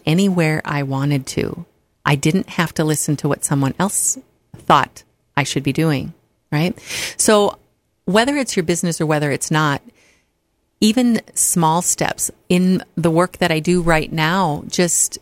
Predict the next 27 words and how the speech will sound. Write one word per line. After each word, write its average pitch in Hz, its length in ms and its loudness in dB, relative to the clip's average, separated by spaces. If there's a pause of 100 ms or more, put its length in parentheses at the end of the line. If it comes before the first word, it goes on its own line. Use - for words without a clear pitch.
you 175 100 0
know, 254 140 0
have 233 240 0
a 269 60 0
blessed 247 520 -2
day. 220 400 -2 (420)
Or, 185 480 2 (280)
uh, 175 260 -8 (420)
this 185 200 0
morning, 202 260 0
a 170 60 0
gal 170 220 0
came 175 220 0
in 190 220 2
and 160 500 -2
she - 140 0
had 175 100 0
tears 208 280 0
in 262 60 0
her 226 120 -2
eyes 165 240 -2
and 170 80 -6
I 147 80 -4
didn't 185 340 0
know 175 160 4
why, 160 580 0 (100)
and 165 320 0